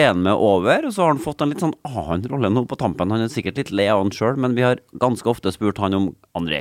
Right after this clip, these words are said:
hva er det egentlig som er galt?" Han har liksom blitt, eh, et sånn, sånn levende sannhetsvitne for, eh, alt som er feil også på tampen her. Det er sikkert irriterende litt grann at det på en måte skal være ettermælet hans i Rosenborg, men ingen må glemme av hvor god André Hansen var, og hvor god Rosenborg var sammen da i sytten og,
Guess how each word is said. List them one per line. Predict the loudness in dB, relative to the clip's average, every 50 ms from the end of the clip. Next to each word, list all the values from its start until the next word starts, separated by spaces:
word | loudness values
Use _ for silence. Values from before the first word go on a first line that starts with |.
| -4 -2
hva | 0 0 2
er | 2
det | 0 -2
egentlig | -4 -6 -8 -10 -6
som | -4 -2
er | 0
galt?" | 0 0 0 -2 -4 -2 -2
Han | 0 2 4
har | 4
liksom | 4 2 2 2 2
blitt, | 2 0 0 2 4
eh, | 4 4 4 0 -6 -20 -20 -20 -20 -20 -20 -14 -8 -6
et | -2 0
sånn, | 2 2 4
sånn | 4 4 4
levende | 6 6 6 6 4 4 2
sannhetsvitne | 2 2 0 0 -2 -2 -4 -2 0 0 -2 0 2
for, | 4 4 4
eh, | 6 6 6
alt | 4 4 2 0 0
som | 0 2 2
er | 2 2
feil | 2 2 2 4
også | 4 2 2 0 -2
på | -6 -2
tampen | -2 -2 0 0 0 -2
her. | -2 -2 -4
Det | -2 0 0
er | 0
sikkert | 0 -4 -4 -2 -4 -4 -2 -2
irriterende | 0 0 0 0 2 2 2 4 2 2 0
litt | 0 0 2
grann | 2 2 2 2
at | 2 2
det | 2 2 2 0
på | -2
en | -2 -2
måte | -2 -2 -2
skal | 0 2 2 2
være | 2 -2
ettermælet | -6 -4 -4 -2 0 0 2 2 0 0
hans | 0 0
i | 0
Rosenborg, | 0 0 0 0 -2 0 0 2
men | 0 0 0 -2 -8 -20 -20 -20 -20 -8 0
ingen | 2 6 6 8 8 8 6 6
må | 6 6 6 6
glemme | 4 4 4 4
av | 4 4
hvor | 4 2 0 2 2
god | 4 4 4 4 4
André | 4 2
Hansen | 2 0 -2 -2 0 2
var, | 4 4 2 2 -2 -6 -20 -20 -8 0
og | 2 4
hvor | 6 6 8 8
god | 6 6 6
Rosenborg | 4 2 0 0 0 2 2 4
var | 4 4 2 2 0
sammen | 0 0 0 0 0 2
da | 2 2 2 0 0
i | 0 0 0 -2 -2
sytten | -4 -6 -6 -6 -6 -6 -4 -2
og, | -2 -2 -2 -4